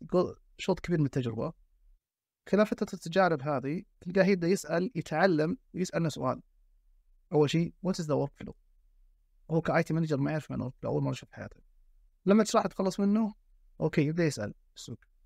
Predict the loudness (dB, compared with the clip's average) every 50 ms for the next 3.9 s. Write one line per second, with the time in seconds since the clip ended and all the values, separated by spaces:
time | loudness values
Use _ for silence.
0 | _ _ _ _ _ _ _ _ _ _ 2 4 4 4 4 2 0 0 2 0
1 | 0 0 -2 -2 -2 -2 0 2 2 0 2 0 0 0 0 0 0 0 0 0
2 | 0 -2 -4 -4 -4 -4 -2 -2 -2 -2 -2 -2 -2 -2 -2 -2 -4 -2 -2 -2
3 | -2 -2 -2 -2 0 0 2 2 0 -2 -4 -12 -12 -12 -10 -12 -16 -18